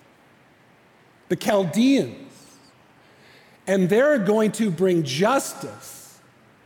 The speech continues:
onto my people."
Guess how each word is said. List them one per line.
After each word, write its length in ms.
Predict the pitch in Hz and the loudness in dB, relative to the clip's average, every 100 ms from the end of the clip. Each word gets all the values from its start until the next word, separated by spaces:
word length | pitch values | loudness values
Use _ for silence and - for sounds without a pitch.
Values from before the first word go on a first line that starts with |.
| _ _ _ _ _ _ _ _ _ _ _ _ _ _ _ _ | _ _ _ _ _ _ _ _ _ _ _ _ _ _ _ _
onto 180 | 160 175 | -4 -2
my 140 | 180 160 | 0 -2
people." 400 | 175 170 - | -4 -6 -6